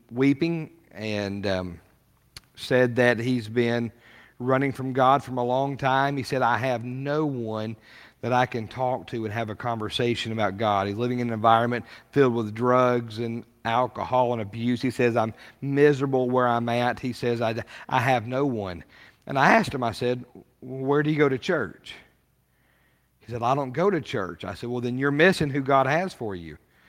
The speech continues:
Church is important. We are to be friends, and I'm glad that we can come in and bear one another's burdens. And our church has rallied around many that are sick,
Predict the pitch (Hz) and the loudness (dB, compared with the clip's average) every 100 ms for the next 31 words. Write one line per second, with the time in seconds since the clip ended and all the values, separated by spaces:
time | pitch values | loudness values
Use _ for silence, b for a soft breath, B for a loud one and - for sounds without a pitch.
0 | b b b - 175 180 - 160 139 - | b b b 0 4 4 4 0 -2 -4
1 | 165 185 165 127 147 143 139 127 139 123 | 2 4 4 2 2 2 2 -2 -4 -4
2 | - 170 175 160 135 123 B B B 147 | -2 0 2 2 0 -4 B B B 6
3 | 165 156 147 160 180 185 143 151 135 135 | 6 4 6 8 8 4 2 -2 -4 -4
4 | 160 160 160 143 127 117 147 170 165 160 | -2 0 0 0 -2 2 4 4 4 2
5 | 151 147 139 110 143 160 139 123 107 B | 2 2 0 0 2 4 2 -2 -8 B
6 | B 127 139 156 - 160 147 147 131 127 | B 0 2 2 4 2 4 2 2 4
7 | 127 139 151 143 143 143 147 123 127 151 | 6 6 6 4 4 4 0 -2 -4 -2
8 | 147 143 135 120 147 147 160 | 2 2 2 -4 -2 0 -2